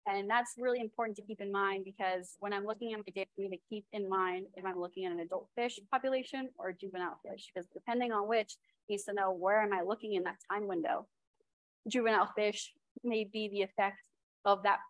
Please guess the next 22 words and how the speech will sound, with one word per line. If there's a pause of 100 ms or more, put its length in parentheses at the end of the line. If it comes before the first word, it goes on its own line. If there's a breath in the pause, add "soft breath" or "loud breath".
(200)
adult
population
going
through
something.
So
I
need
to
look,
like, (480)
two
years
prior,
right? (760)
Uh,
I
also
have
the
gill
nets